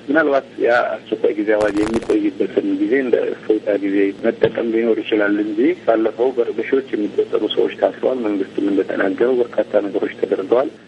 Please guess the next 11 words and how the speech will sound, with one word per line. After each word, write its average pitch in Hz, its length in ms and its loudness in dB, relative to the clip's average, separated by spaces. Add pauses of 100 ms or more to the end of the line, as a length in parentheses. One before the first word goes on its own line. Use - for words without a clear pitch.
እነዛው 131 460 -4
የታሰሩ 113 440 -8 (100)
ሰዎችን 110 440 -8
ምንም 139 280 -6
ሌሎች 123 340 -4
ሰዎች - 320 -6 (400)
ይሁኑ 107 320 -4 (800)
ከእስር 110 360 -6
ቤት 104 240 -4
እንደመውጣት 98 560 -6
የመረጃዎች 104 640 -4